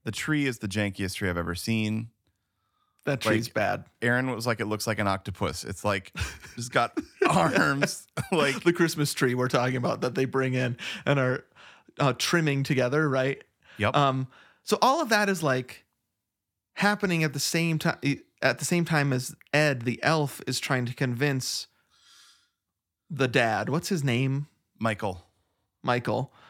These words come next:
Speaker 1: Yep.
Speaker 2: Um, to come with him.
Speaker 1: Yep.
Speaker 2: Well, no, to just stop dynamiting in that one spot, site B.
Speaker 1: Yeah, yeah, yeah. Go to site
Speaker 2: Um,
Speaker 1: A. That's where you're gonna find it. The
Speaker 2: Right.
Speaker 1: biggest dang oil field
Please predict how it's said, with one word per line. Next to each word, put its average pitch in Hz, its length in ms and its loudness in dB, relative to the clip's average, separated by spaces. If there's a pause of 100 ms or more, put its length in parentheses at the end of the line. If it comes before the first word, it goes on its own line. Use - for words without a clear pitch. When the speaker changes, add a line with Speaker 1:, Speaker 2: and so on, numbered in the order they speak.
(160)
Speaker 1:
Yep. 101 200 -4
Speaker 2:
Um, 120 340 0 (920)
to 147 140 2
come 202 480 2
with 170 220 0
him. 120 480 0 (300)
Speaker 1:
Yep. 110 240 0 (1300)
Speaker 2:
Well, 254 360 0 (320)
no, 156 320 2 (240)
to 175 120 4
just 196 220 0
stop 156 420 2
dynamiting 131 640 2
in 113 100 -4
that 104 180 0
one 110 160 -2
spot, - 500 -2
site 107 320 -2
B. 113 320 -2
Speaker 1:
Yeah, 196 140 -2
yeah, 208 160 -2
yeah. 156 240 -2
Go 151 120 -2
to 160 100 -4
site 143 200 4
Speaker 2:
Um, 147 60 -4
Speaker 1:
A. 131 160 -2
That's 120 300 -4
where 131 100 -2
you're 123 120 -2
gonna 113 140 -2
find 107 280 -2
it. - 180 -10 (180)
The 110 80 -4
Speaker 2:
Right. 135 140 4
Speaker 1:
biggest - 200 -4
dang 160 300 0
oil 156 220 -2
field 156 380 -6